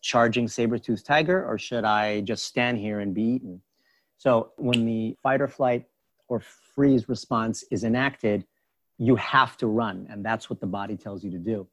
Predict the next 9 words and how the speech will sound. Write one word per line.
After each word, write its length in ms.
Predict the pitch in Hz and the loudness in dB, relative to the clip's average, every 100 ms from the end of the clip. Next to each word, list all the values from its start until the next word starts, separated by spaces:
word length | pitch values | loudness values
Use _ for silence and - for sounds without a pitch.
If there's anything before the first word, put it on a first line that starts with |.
| _ _ _ | _ _ _
So 220 | _ 131 | _ -2
it's 140 | 120 - | -2 -4
fail-safe. 680 | - 139 143 - 95 - - | 2 2 2 -2 -14 -14 -18
The 80 | |
problem 540 | - - 139 147 143 139 | -18 -2 2 4 4 0
with 180 | 131 127 | 0 -6
a 60 | |
fail-safe 560 | 110 127 120 117 120 104 | -8 -6 -6 -6 -6 -6
system 540 | - 170 - 104 95 | -8 -10 -10 -10 -10